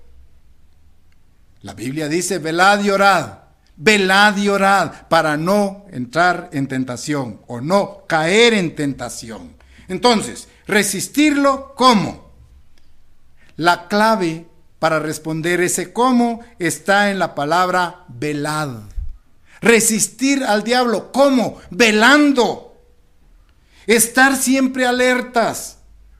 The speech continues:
Estar siempre precavidos. Estar siempre en guardia.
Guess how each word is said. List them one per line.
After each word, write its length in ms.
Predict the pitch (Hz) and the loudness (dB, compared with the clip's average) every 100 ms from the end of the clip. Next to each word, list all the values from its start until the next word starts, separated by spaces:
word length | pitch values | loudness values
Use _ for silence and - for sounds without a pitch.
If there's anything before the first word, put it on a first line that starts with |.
| _ _ _ _ _ _ _ - | _ _ _ _ _ _ _ -2
Estar 440 | 208 214 262 269 262 | 0 2 4 4 4
siempre 640 | - 269 285 - 254 247 | 2 4 4 2 0 -2
precavidos. 1120 | 247 240 226 220 233 277 277 202 - - - - _ - - - _ _ - - | 0 -2 0 0 2 2 2 -2 -4 -10 -14 -20 _ -20 -20 -20 _ _ -18 0
Estar 600 | 233 233 - 240 262 269 | 2 4 2 4 4 2
siempre 640 | 262 220 277 269 262 247 226 | -2 0 2 2 0 0 2
en 180 | 220 | 0
guardia. 840 | 170 226 254 262 220 220 175 120 | 2 2 4 2 0 -2 -2 -4